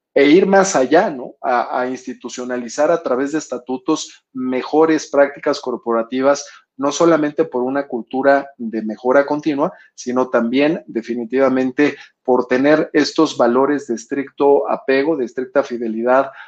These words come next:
a lo que es la normativa que nos aplica, eh, evitando en, en consecuencia lo que ya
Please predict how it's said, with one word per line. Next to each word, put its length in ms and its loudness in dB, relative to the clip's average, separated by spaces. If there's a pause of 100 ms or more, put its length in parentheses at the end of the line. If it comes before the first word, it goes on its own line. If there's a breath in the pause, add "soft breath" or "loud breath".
(120 loud breath)
a 100 -2
lo 240 0
que 280 2
es 260 -2
la 180 2
normativa 580 -2
que 100 -8
nos 180 -10
aplica, 460 -12 (320 soft breath)
eh, 360 2
evitando 840 4
en, 320 -2
en 180 -6
consecuencia 560 -2
lo 160 -2
que 140 -6
ya 320 4